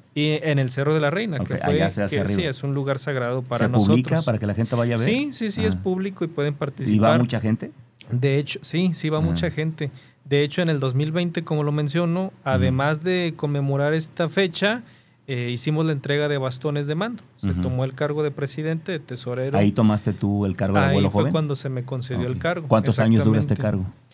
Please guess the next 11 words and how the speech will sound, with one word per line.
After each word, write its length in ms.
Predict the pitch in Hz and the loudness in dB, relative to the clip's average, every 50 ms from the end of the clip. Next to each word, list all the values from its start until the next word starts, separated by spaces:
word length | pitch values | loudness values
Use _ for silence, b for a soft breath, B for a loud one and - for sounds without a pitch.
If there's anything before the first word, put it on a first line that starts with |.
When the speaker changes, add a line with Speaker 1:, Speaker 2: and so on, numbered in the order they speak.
| b b b b b b | b b b b b b
Speaker 1:
Sigo 280 | - - 190 190 220 | -4 -2 0 2 2
actualmente 560 | 208 202 - 202 196 190 190 196 196 190 220 | 2 0 0 0 0 2 0 0 0 -2 -4
con 160 | 170 - 165 156 | -4 -2 -2 -2
el 100 | 147 143 | -2 -2
cargo. 300 | - 170 175 185 175 151 - - | -2 -2 -2 -2 -4 -8 -10 -10
Se 160 | - - - | -4 -2 0
Speaker 2:
Ujú. 80 | 92 98 | 2 2
Speaker 1:
dura 140 | 95 - - | 2 2 0
tres 280 | - - 156 156 156 - | -2 -2 -4 -2 -2 0
años. 420 | 170 160 160 160 147 - - - | -2 0 0 -2 -2 -4 -4 -2
Speaker 2:
Ujú. 200 | 95 92 92 92 | 0 2 2 0